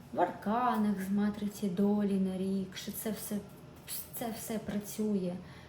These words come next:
Е, переконалася в даних зі своєї натальної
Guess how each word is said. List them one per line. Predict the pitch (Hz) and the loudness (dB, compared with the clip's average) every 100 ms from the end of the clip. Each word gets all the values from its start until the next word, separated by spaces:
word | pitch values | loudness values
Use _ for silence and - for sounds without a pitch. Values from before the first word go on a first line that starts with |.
| - - | -12 -2
Е, | 202 202 202 202 208 214 - - - - - - - 208 | 2 4 4 2 0 -2 -4 -6 -8 -12 -16 -18 -12 -6
переконалася | 240 254 262 269 311 302 - | -2 -2 0 0 0 -2 -2
в | 220 | 0
даних | 214 262 269 226 | 2 2 0 -2
зі | 233 | -4
своєї | - 247 254 247 | -6 -4 -2 0
натальної | 233 233 247 240 233 | -2 -4 -2 -2 -2